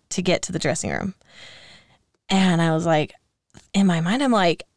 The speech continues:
"Okay, well, I, she has three outfit changes, and I'm supposed to go to my seat three times. So that means going down, going up, going down, going up. And not only that, but these lifts have a key.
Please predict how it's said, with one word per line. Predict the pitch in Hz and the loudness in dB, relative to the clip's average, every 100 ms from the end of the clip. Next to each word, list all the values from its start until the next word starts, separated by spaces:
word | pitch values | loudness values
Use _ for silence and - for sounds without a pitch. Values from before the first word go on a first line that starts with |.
| _ _ - | _ _ -6
"Okay, | 190 320 | -2 0
well, | 247 - | 0 0
I, | 233 285 | -2 -2
she | 254 285 | -2 -2
has | 277 | -2
three | - 220 | 0 2
outfit | 185 202 196 | 2 0 -2
changes, | - 165 151 117 - - _ _ _ _ | -2 -2 0 -2 -6 -12 _ _ _ _
and | 190 | 0
I'm | 175 202 | 2 2
supposed | 202 208 202 | 0 -2 0
to | 196 | 0
go | 175 170 165 175 175 175 - - | 2 4 6 4 4 0 -4 -8
to | - | -2
my | 208 214 | 0 0
seat | - 190 180 - - - - | 0 -2 -2 -4 -12 -16 -8
three | 180 208 | -2 -2
times. | 190 165 170 220 262 | 0 0 2 0 -2
So | - - - | -6 -4 0
that | 214 | 0
means | - 285 269 - - - - - _ _ _ | 0 -4 -6 -12 -18 -20 -20 -20 _ _ _
going | - 226 | 0 2
down, | 214 180 180 | 2 2 2
going | 214 208 | 2 2
up, | - 165 - | 2 0 2
going | 220 | 2
down, | 208 185 | 4 4
going | 190 196 | 2 2
up. | 185 170 - - | 2 -2 -4 -2
And | 202 196 - _ | 2 2 -2 _
not | 208 202 233 | 2 4 2
only | 294 302 | 2 2
that, | 190 180 - | 0 0 -2
but | 185 | -2
these | 208 220 190 | -2 -2 0
lifts | 185 262 - - | 0 0 -4 -4
have | 175 175 | -2 0
a | |
key. | - 220 185 - | -2 -2 -2 -6